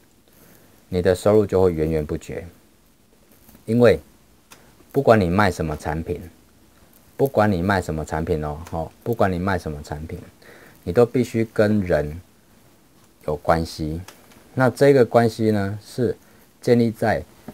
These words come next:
别人对你是否足够信任，并不是在于说你认识的朋友有多少哦，哦，你认识多少朋友，跟你有多少准客户的名单是两回事哦，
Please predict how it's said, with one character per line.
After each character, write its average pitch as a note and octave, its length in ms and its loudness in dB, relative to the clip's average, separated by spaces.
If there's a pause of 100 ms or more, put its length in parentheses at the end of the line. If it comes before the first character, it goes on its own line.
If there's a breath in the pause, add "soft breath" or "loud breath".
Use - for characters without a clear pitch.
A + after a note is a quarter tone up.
(160)
别 F#2+ 160 4
人 F#2 240 4 (200)
对 A2+ 120 4
你 D#2 140 -2
是 - 220 -2
否 D#2 180 -4
足 D#2 240 -8
够 F2 180 -2
信 E2 240 -8
任， D#2 320 -4 (1200 soft breath)
并 F#3+ 140 2
不 D3 120 6
是 D3 140 2
在 D3 240 4
于 B2 40 4
说 C3 180 0
你 A2 80 2
认 G#2+ 200 2
识 G#2+ 140 -4
的 G#2 120 0
朋 F#2 260 -2
友 F2 100 2
有 D2 120 -4
多 F2 200 0
少 - 300 -4
哦， F2 320 -12
哦， D#2+ 140 -12 (560 loud breath)
你 G2+ 100 -4
认 C#3+ 200 6
识 D3 140 2
多 G#2+ 260 0
少 G2 180 2
朋 F#2 260 -2
友， E2+ 240 0 (560 soft breath)
跟 C3 300 0
你 G2 180 -2
有 G2+ 180 0 (140)
多 A#2 180 4
少 D#2 300 0 (280)
准 E2 220 -2
客 A2+ 160 2
户 A2 60 6
的 G#2 100 0
名 E2 220 -2
单 F2+ 160 -2
是 F#2+ 160 -6
两 D#2+ 240 -4
回 D#2 280 -10
事 D#2+ 260 -10
哦， D2 100 -12